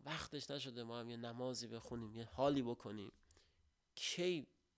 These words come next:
با چیزای کوچیک حال کنیم؟ تا کی از تو دور باشم؟ ببین، اینجاست که سوال جوانه می‌زنه. درست شد؟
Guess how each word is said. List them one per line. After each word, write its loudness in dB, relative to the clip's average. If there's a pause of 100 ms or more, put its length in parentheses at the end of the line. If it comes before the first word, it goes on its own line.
(200)
با -2
چیزای 0
کوچیک -4
حال -2
کنیم؟ -14
تا -2
کی 2
از 4
تو 2
دور -2
باشم؟ -6 (1400)
ببین، -4 (600)
اینجاست 4
که 0
سوال 10
جوانه 8
می‌زنه. -4 (460)
درست -12
شد؟ -18